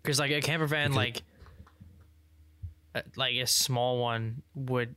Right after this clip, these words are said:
Speaker 1: easily fit two people.
Speaker 2: Oh, easily.
Speaker 1: Easy, right?
Speaker 2: And, like,
Speaker 1: So, and then you can just
Speaker 2: I'm the,
Speaker 1: drive
Speaker 2: and
Speaker 1: it.
Speaker 2: I'm the biggest person,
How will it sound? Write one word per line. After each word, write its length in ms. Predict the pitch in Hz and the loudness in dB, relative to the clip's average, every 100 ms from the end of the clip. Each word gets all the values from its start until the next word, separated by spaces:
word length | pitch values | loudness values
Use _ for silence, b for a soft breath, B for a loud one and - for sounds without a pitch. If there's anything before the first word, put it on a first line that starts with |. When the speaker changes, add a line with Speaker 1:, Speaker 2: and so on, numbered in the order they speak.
| - | -4
Speaker 1:
easily 480 | 131 123 117 117 113 - - - - - - | 0 2 2 0 -4 -14 -20 -20 -20 -20 -10
fit 280 | - - | -4 -4
two 160 | - 113 | -2 -2
people. 460 | 110 110 104 101 - _ _ _ - - - - - - | -2 -2 -2 -2 -6 _ _ _ -20 -20 -20 -20 -18 -4
Speaker 2:
Oh, 220 | 120 92 | -2 2
easily. 380 | 92 87 87 82 | 4 4 4 2
Speaker 1:
Easy, 420 | 131 123 113 - - | 0 0 -2 -4 -2
right? 200 | 113 135 | 0 2
Speaker 2:
And, 80 | 95 | 2
like, 240 | 95 - | 0 -4
Speaker 1:
So, 320 | - 117 120 | -2 0 0
and 140 | 123 131 | 0 0
then 100 | 127 | 0
you 80 | |
can 140 | 120 123 | -2 0
just 180 | 120 113 | 2 2
Speaker 2:
I'm 80 | 123 | 2
the, 40 | |
Speaker 1:
drive 160 | 110 110 | 2 4
Speaker 2:
and 160 | 113 | 4
Speaker 1:
it. 40 | 110 | 2
Speaker 2:
I'm 220 | 113 123 | 2 2
the 100 | 113 | 2
biggest 420 | 110 101 95 - | 2 2 2 0
person, 440 | 107 104 - - | 0 2 0 -2